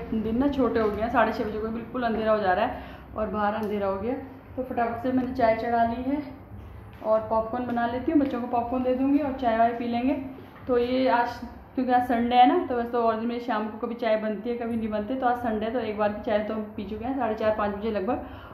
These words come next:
और ये दूसरी बार की शाम की चाय है। फिर अब एक तो सर, मतलब हल्का फुल्का, ज़्यादा नहीं, लेकिन हल्का फुल्का ठंडा भी होने लग गया है। तो बस वही है कि चाय का मौसम भी आ गया है।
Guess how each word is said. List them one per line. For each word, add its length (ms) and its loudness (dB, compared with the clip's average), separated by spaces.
और 100 -6
ये 100 -4
दूसरी 320 -6
बार 180 2
की 80 -4
शाम 300 -2
की 60 -6
चाय 240 0
है। 320 -2
फिर 140 0
अब 360 -2
एक 140 -6
तो 80 -8
सर, 180 0
मतलब 260 -2
हल्का 220 4
फुल्का, 300 2
ज़्यादा 300 2
नहीं, 220 2
लेकिन 220 2
हल्का 180 0
फुल्का 240 -4
ठंडा 260 -2
भी 100 -2
होने 180 -2
लग 180 -6
गया 100 -2
है। 100 -6
तो 80 -2
बस 180 -2
वही 160 2
है 60 -2
कि 100 -4
चाय 260 2
का 80 0
मौसम 340 -2
भी 80 -2
आ 120 2
गया 180 -2
है। 180 -4